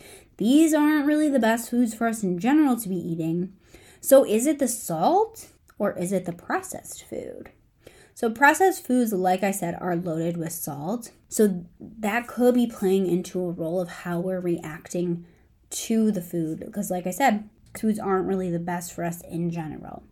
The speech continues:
So that's a little breakdown of sodium, but do you have to give it up?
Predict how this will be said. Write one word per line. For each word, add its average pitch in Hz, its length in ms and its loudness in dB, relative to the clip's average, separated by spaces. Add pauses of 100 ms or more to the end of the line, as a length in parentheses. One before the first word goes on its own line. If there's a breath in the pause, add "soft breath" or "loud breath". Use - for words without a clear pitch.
(160)
So 214 140 -2
that's 247 260 6
a 359 40 2
little 370 220 6
breakdown 190 680 2
of 180 240 -4
sodium, 196 840 0 (200 loud breath)
but - 240 -2 (460)
do 214 100 0
you 240 160 4
have 196 260 -4
to 202 80 -4
give 170 240 -4
it 170 140 -8
up? - 340 -4